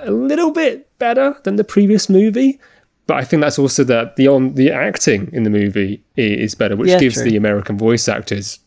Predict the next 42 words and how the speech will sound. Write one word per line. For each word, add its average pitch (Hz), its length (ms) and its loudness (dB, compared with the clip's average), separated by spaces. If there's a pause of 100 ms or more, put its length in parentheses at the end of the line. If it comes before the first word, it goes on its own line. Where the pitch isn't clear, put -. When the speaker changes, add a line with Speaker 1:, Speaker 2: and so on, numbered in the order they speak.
Speaker 1:
you 135 100 -2
know, 98 120 -2
script - 500 -4
faults - 400 -6
or, 101 140 -2
or 107 220 -2
not, 110 200 -2
they've 110 160 -2
got 139 160 -4
more 117 200 0
to 110 120 -4
work 110 280 0
with - 120 -4
on 175 160 -4
screen. 101 540 -4 (580)
Um, 98 360 -6
I 110 80 -6
can't - 100 -8
remember - 200 -10
the 151 80 -10
characters' 139 320 -10
names. 151 220 -6
I'm 120 100 -4
terrible 104 380 -2
with, 98 200 -8
with 113 200 -6
Western 104 340 -6
names, 95 240 -6
let 127 80 -4
alone 98 220 -4
Japanese 101 480 -6
names. 98 240 -6
But 98 260 -8 (460)
the 127 160 0
elderly 123 340 2
guy, 98 220 0
you 98 80 -2
know, 98 100 -4
the 101 80 -4
main, 101 300 -2
like, 98 180 -4
Mothra 104 580 -4